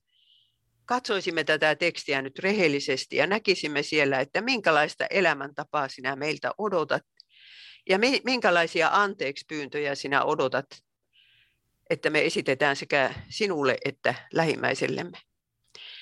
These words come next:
Ja tässä saman tien rukoilemme kaikkien ilosanomapiirien puolesta, jotka tänä päivänä kokoontuvat jossain maailman kolkassa.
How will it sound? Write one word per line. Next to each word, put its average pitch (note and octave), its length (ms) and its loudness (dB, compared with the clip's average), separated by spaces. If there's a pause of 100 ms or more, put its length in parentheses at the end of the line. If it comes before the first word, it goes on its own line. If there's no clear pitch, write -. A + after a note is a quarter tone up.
(220)
Ja G3 60 -2
tässä A#3+ 240 4
saman B3+ 360 4
tien F3+ 240 2
rukoilemme D3 540 2
kaikkien D#3+ 580 0
ilosanomapiirien C#3 1000 -2
puolesta, C3 380 0
jotka D3+ 260 -4
tänä F3+ 280 2
päivänä C3+ 480 -2
kokoontuvat C3+ 600 -4 (460)
jossain D3 440 2
maailman C#3 480 0
kolkassa. - 720 -6